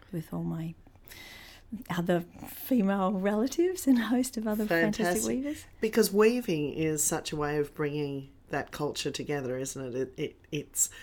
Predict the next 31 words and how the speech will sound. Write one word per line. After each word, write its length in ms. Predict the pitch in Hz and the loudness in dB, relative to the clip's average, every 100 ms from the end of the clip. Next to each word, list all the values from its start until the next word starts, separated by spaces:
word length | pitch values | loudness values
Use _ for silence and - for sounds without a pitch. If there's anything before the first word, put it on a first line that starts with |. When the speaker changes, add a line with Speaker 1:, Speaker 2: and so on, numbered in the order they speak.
| - | -10
Speaker 2:
been 160 | - 170 | 2 2
a 80 | 151 | 2
tradition 720 | - - 165 170 - 143 135 | -4 -4 0 2 2 0 -2
that 120 | 135 | -2
is 160 | 139 135 | -4 -4
being 360 | 143 135 135 | -4 -4 -4
kept 400 | - 156 - - - - - - | -6 -6 -6 -8 -14 -20 -8 4
well 220 | 160 151 | 4 4
and 120 | 147 | 0
truly 380 | - 156 147 139 | 0 0 2 0
alive 460 | 135 143 143 143 | 0 0 0 0
and 100 | 143 | -2
now 160 | 139 135 | -2 -4
flourishes 920 | - - 151 151 151 - 131 95 - | -6 -2 2 2 2 -2 -4 -4 -4
because 600 | - 147 - 147 143 147 | -2 -4 -2 -2 0 0
of 100 | 135 | -2
the 80 | - | -4
teaching 580 | - 139 - - 135 131 - - | -4 -6 -6 -8 -8 -10 -18 -12
that 180 | - - | -10 -4
you've 260 | 151 160 156 | 0 0 0
been 160 | 135 | -2
involved 480 | 127 131 127 127 127 | -2 -4 -6 -6 -6
in. 140 | 131 - - - - | -8 -8 -18 -20 -4
Tell 200 | 254 311 | -2 0
us 160 | - | 0
how 200 | 214 208 | 2 4
weaving 600 | 190 170 175 170 165 151 - - - - | 4 4 2 2 0 -2 -6 -20 -20 -4
happens 500 | 175 165 156 139 139 | -4 -2 -2 -2 -4
in 80 | |
that 220 | 123 104 - | -4 -6 -8
community. 640 | 139 123 107 - - - | -6 -4 -6 -8 -14 -18